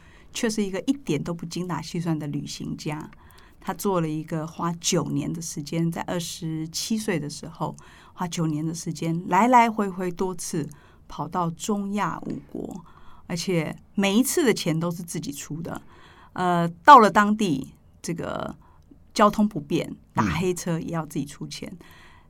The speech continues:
Speaker 1: 这样子的一个人写了一本介绍他在中亚，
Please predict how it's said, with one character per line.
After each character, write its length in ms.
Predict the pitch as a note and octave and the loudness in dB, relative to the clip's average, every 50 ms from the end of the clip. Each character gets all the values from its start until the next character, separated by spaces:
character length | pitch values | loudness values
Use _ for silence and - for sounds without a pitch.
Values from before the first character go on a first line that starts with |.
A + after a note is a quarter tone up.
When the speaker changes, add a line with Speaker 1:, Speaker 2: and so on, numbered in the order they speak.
| - - | -20 -8
Speaker 1:
这 140 | - - F4 | 2 6 8
样 160 | D#4+ C#4 A#3 | 8 8 8
子 160 | G#3+ - F#3+ | 4 2 -2
的 120 | E3+ E3 D#3 | 0 0 0
一 100 | D#3 E3 | 0 -2
个 180 | E3 F3 D#3 | -2 -4 -4
人 320 | C#3+ D3 D3 - - - E3+ | -4 -6 -6 -6 -8 -8 -8
写 300 | E3 - - - D#3+ D3 | -8 -10 -6 -6 -4 -4
了 60 | D3+ | -4
一 120 | E3 E3 | -4 -4
本 200 | E3+ E3+ D#3 C#3+ C#3+ - - - - - - - - | -4 -6 -8 -10 -10 -12 -16 -20 -20 -20 -20 -18 -10
介 180 | - - G3 E3+ | -4 -2 0 0
绍 460 | E3+ - F3 D#3 C#3+ - - - - - - - - - - - - - - | 0 -2 -2 -4 -4 -4 -8 -14 -20 -20 -20 -20 -20 -20 -20 -20 -20 -20 -16
他 180 | - - - | -8 -8 -6
在 120 | - F3 E3+ | -6 -6 -4
中 180 | E3+ E3+ E3 | -2 0 0
亚， 260 | D#3+ D#3 - - - | 0 -2 -4 -6 -10